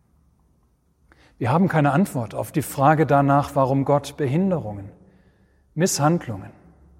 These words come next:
Menschenhandel zulässt. Oder auch Hungersnöte, Naturkatastrophen, Krieg. Nein, ihr Lieben, auch wenn ihr gerade mitten im Leid steckt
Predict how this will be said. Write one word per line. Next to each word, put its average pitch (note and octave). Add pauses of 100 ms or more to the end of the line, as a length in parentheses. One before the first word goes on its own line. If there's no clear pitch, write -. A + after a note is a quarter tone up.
(180)
Menschenhandel A#2+ (100)
zulässt. - (1300)
Oder C3+
auch C3
Hungersnöte, A#2+ (920)
Naturkatastrophen, B2 (720)
Krieg. - (3500)
Nein, C3
ihr C3+
Lieben, D#3+
auch C#3
wenn D3
ihr F3+
gerade B2
mitten C3
im B2
Leid B2
steckt -